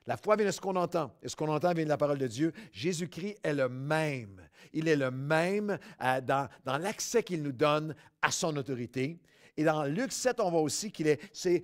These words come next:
l'accès qu'il nous donne à sa puissance, mais en même temps, dans Luc sept, il est le même dans, dans ce, cette, son attention, son amour. Si un aspect est sa puissance, on voit la puissance du, de,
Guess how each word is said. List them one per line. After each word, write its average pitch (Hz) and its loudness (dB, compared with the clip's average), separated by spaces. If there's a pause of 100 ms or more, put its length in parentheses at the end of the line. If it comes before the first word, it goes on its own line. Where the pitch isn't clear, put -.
(120)
l'accès 208 -2
qu'il 233 -2
nous 240 -4
donne 226 6
à 208 2
sa 208 0
puissance, 196 -2 (400)
mais 220 -4
en 233 -2
même 247 -2
temps, 220 -4 (380)
dans 160 -2
Luc 196 0
sept, 233 0 (240)
il 160 -2
est 190 8
le 190 2
même 233 -2
dans, 180 2 (240)
dans 175 0 (140)
ce, 147 0 (160)
cette, 165 -4
son 165 -4
attention, 202 -6 (200)
son 233 -2
amour. 214 -2 (180)
Si - -8
un 247 4 (260)
aspect 214 4
est 185 4
sa 196 0
puissance, 196 -4
on 180 -2
voit 170 2 (180)
la 160 -6
puissance 240 -2 (240)
du, 147 2 (220)
de, 143 4